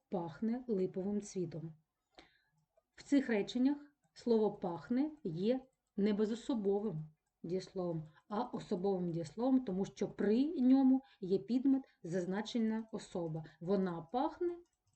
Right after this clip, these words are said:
він пахне. В першому реченні у нас навіть натяку на виконавця немає, тільки зосереджена увага на дії. Можуть бути виражені дієслівними формами на "НО-ТО".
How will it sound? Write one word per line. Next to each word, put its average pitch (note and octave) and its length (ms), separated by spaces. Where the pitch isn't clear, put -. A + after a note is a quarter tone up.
він E3+ 380
пахне. D#3 580
В - 140
першому D4+ 480
реченні C#4+ 480
у G3+ 100
нас G#3+ 360
навіть G#3 340
натяку E3+ 580
на F3 280
виконавця F3+ 720
немає, E3 560
тільки B3+ 460
зосереджена F#3+ 720
увага G3+ 380
на F#3+ 120
дії. D3+ 460
Можуть C#4+ 280
бути C#4 180
виражені B3 420
дієслівними A#3 640
формами A#3 420
на G#3 120
"НО-ТО". F#3 500